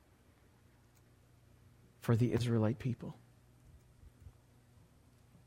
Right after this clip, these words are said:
This same power, friends, is the same power that is living in us if, if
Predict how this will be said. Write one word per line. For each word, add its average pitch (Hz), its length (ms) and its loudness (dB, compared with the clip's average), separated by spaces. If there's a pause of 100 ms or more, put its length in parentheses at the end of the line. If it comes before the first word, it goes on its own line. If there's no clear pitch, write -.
(680)
This 151 400 4 (180)
same 156 480 4
power, 135 440 0
friends, 107 540 -4 (1400)
is 135 180 6
the 135 80 4
same 139 400 4
power 120 420 -4 (1900)
that 117 120 6
is 113 140 4
living 127 380 8
in 127 100 6
us 117 400 0 (420)
if, - 460 8 (2750)
if - 440 2